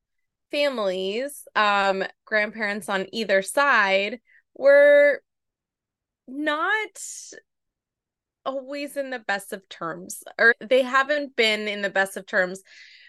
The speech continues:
for about thirty-three, thirty-four years,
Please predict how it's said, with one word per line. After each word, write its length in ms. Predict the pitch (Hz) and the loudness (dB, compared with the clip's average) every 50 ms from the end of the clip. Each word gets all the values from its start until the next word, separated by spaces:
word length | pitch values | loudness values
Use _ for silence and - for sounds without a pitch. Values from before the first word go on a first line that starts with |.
| _ _ _ _ | _ _ _ _
for 1080 | - 330 330 320 311 311 311 311 302 302 302 302 311 302 294 285 262 - 165 180 - - _ _ | -2 0 4 6 6 6 6 6 4 2 2 2 2 4 4 4 4 2 0 -4 -6 -10 _ _
about 280 | - 254 240 233 - _ _ - | -2 -2 -2 -2 -6 _ _ -6
thirty-three, 1400 | 233 214 208 208 208 208 208 208 208 202 202 208 - 208 208 202 190 185 185 185 190 190 196 196 202 214 214 - | -4 -2 -2 -4 -4 -6 -8 -8 -8 -8 -10 -10 -10 -8 -6 -4 -4 -4 -4 -6 -6 -6 -6 -6 -6 -8 -6 -4
thirty-four 520 | 220 208 190 196 202 - _ 202 190 185 | -2 -2 -2 -2 -4 -6 _ 0 0 0
years, 480 | 180 170 160 - - - - - - - | 0 -2 -6 -10 -12 -12 -12 -14 -14 -16